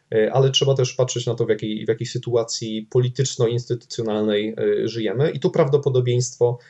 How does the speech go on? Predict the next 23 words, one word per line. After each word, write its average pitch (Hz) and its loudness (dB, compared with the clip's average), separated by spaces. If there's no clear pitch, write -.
e, 127 -2
powtarzam 117 2
jeszcze 113 0
raz, 107 2
tego, 120 2
że 110 2
to 113 0
by 110 -8
było, 104 0
e, 53 -6
e, 52 -2
wydane, 113 -2
e, 113 -4
te 113 -2
nowe, 107 -2
te 110 -8
nowe 107 -4
pieniądze 110 -8
z - -14
długu 104 -12
byłyby 104 -8
wydane 104 -8
na, 101 -8